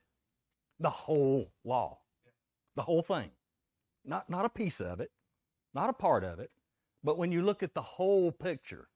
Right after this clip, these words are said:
it's painting a picture of Jesus. Verse twenty-eight, "And you'll dwell in the land I gave to your fathers, and you shall be my people, and I'll be your God. I will also save you from all your uncleanness, and I will call for the corn.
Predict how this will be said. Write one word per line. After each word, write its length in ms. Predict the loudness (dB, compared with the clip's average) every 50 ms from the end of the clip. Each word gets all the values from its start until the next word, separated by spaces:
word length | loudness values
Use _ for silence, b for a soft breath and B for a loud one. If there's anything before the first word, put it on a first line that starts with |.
| _ _ _ _ _ _ _ _ _ _ _ _ -12
it's 140 | -12 -12 -10
painting 280 | -8 -8 -6 -6 -6 -8
a 60 | -8
picture 360 | -6 -6 -8 -8 -6 -8 -8
of 60 | -8
Jesus. 520 | -6 -4 -2 -2 -2 -4 -6 -12 -14 -18 -20 _ _ _ _ _ _ _ _ _ _ _ _ _ _ _ _ _ _ _ _ _ _ _ _ _ _ _ _ _ _ -6 0
Verse 180 | 0 0 0
twenty-eight, 520 | 0 -2 -2 0 2 2 4 2 2 0 _ _ _ _ _ _ _ _ _ B B B B B
"And 120 | 0 2
you'll 160 | 6 6 6 6
dwell 380 | 4 4 6 6 6 6 6
in 140 | 4 4 4
the 40 | 4
land 300 | 4 4 4 4 4 4
I 80 | 2
gave 540 | 2 2 2 2 4 4 4 2 0 -4 -10 _ -6
to 100 | -2 0
your 160 | 0 0 -2
fathers, 600 | 0 2 4 6 6 4 4 0 -4 -4 -6 -12 _ _ _ _ _ _ _ _ -8
and 140 | -2 2 4
you 80 | 4 4
shall 200 | 4 2 0 0
be 140 | 2 0
my 200 | 2 4 2 2
people, 400 | 2 2 0 0 0 0 0 0
and 80 | 2 2
I'll 120 | 2 2
be 140 | 2 2 0
your 240 | 0 0 2 0 0
God. 440 | 2 4 4 4 4 2 0 -4 -10 _ _ _ _ _ _ _ _ _ _ _ _ b b b b b b b
I 140 | 2 4 4
will 120 | 6 6 4
also 460 | 4 6 6 4 4 4 2 -2 -2
save 440 | -2 0 2 2 4 4 2 0 0
you 240 | 0 0 0 -2
from 220 | -4 -4 -4 -4 -2
all 260 | 0 2 4 4 4
your 220 | 2 0 0 -2
uncleanness, 640 | 0 0 -2 -4 -4 -4 -2 -2 0 0 -2 -4 -6 -4
and 80 | -4
I 120 | -2 0 0
will 160 | 0 -2 -4
call 340 | -4 -4 -2 0 2 2 0
for 140 | -2 -4
the 100 | -4 -4
corn. 540 | -6 -8 -6 -4 -2 0 0 0 0 -4 -6